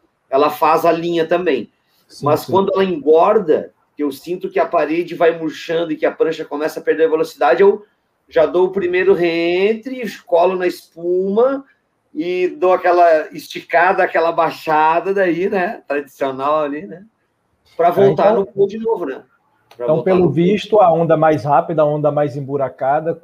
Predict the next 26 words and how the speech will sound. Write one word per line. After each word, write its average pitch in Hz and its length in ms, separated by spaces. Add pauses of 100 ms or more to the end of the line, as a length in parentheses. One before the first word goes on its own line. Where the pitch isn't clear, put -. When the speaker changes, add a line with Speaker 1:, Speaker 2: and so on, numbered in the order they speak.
(120)
Speaker 2:
é, 131 540
é, 147 40
é 143 40
uma 143 160
onda 147 300
que, 147 560
em 151 160
tese, 151 320
é 170 40
mais 160 240
fácil 151 300
pra 127 140
vocês, 120 400
né? 123 100
Mais 151 200
Speaker 1:
É - 40
Speaker 2:
fácil 185 200
Speaker 1:
mais 202 160
Speaker 2:
a 190 140
Speaker 1:
fácil, 190 200
Speaker 2:
leitura. 135 320
Speaker 1:
tipo, 185 140
só 185 80
pra 220 220
frente, 226 400
né? 127 200